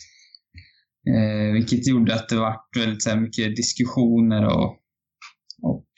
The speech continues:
eh, folk som kom med teorier och, ja, men du förstår, man, man gottade ner sig i de här olika tidslinjerna. Det var någon som visste allt om dem.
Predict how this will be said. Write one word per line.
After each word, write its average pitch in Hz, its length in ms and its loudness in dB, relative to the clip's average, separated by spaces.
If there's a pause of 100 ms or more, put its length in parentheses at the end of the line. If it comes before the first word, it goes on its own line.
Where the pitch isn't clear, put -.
(100)
eh, - 140 -2 (500)
folk 120 220 -2
som 120 140 2
kom 120 180 2
med 113 140 0
teorier 113 840 2
och, - 180 -4 (400)
ja, - 120 -2
men 113 80 4
du 117 100 2
förstår, 110 300 0
man, 110 280 2
man 120 180 2
gottade 127 380 -2
ner 143 280 0
sig 113 220 -4
i 110 40 -4
de 110 100 -8
här 110 140 -4
olika 110 160 -8
tidslinjerna. 117 880 -4
Det 110 80 -4
var 127 140 0
någon 131 220 -2
som 107 360 -8 (260)
visste 120 300 -4
allt 113 340 -4
om 98 160 -4
dem. 98 220 -8